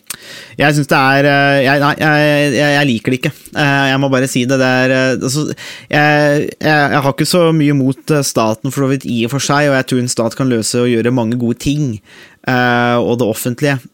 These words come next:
Eh, men, eh, likevel, jeg vet ikke, Harald, om jeg er, på en måte,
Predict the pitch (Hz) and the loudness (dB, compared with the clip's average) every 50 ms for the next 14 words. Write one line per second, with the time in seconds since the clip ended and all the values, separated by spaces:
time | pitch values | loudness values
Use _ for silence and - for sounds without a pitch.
0 | _ _ - - - 120 120 120 117 117 117 113 107 - _ - 123 120 117 117 | _ _ -12 -6 -4 -2 0 0 0 0 0 0 -2 -4 _ -4 -2 -2 0 0
1 | 120 120 120 120 120 117 120 120 117 113 - - - - - - - - - - | 0 0 0 0 0 0 0 0 -2 -4 -6 -10 -20 -20 -20 -20 -20 -18 -16 -8
2 | - - 147 147 143 123 - - - 143 131 139 151 143 139 127 123 - 139 131 | -4 -2 0 0 0 -2 -2 0 0 2 2 4 2 2 2 0 0 -2 0 0
3 | 160 143 143 139 147 143 143 143 135 131 131 131 135 135 127 - - 135 | 2 2 2 2 2 2 2 2 2 2 2 2 0 0 -2 0 0 0